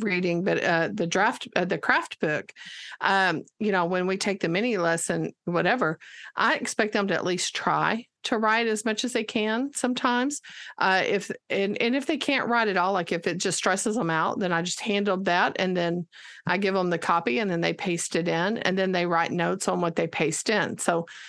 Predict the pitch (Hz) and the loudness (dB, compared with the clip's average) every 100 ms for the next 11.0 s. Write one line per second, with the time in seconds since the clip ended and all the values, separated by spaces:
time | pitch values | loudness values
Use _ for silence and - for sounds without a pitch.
0 | - - - 180 175 170 - 202 190 190 | -16 -4 2 2 2 -2 -2 0 2 2
1 | 175 127 - 196 165 151 160 _ - 190 | 2 0 -2 -2 0 -2 -4 _ -8 -2
2 | 170 151 156 165 165 165 - - 180 175 | 2 2 2 2 0 -2 -4 0 2 2
3 | 190 175 170 180 196 - 175 160 156 - | 2 2 2 2 2 2 0 -2 -4 -14
4 | - - - 180 180 180 175 185 180 226 | -20 -10 -2 2 2 4 2 2 -2 -4
5 | 165 160 180 - - - 156 160 180 185 | 0 0 0 -4 -10 -2 0 0 0 0
6 | 180 151 185 196 196 196 190 254 - - | 0 0 0 0 0 0 0 0 -2 -2
7 | 135 - 175 170 165 165 175 160 - 170 | -2 -2 -2 0 0 0 0 0 -2 0
8 | 180 175 139 165 - - - - 202 202 | 2 2 0 -4 -14 -18 -18 -4 0 4
9 | 196 185 202 220 277 247 120 - - 180 | 2 2 2 2 2 2 0 -2 0 2
10 | 180 175 175 240 285 190 - 160 170 202 | 2 0 0 0 0 -2 0 0 0 -2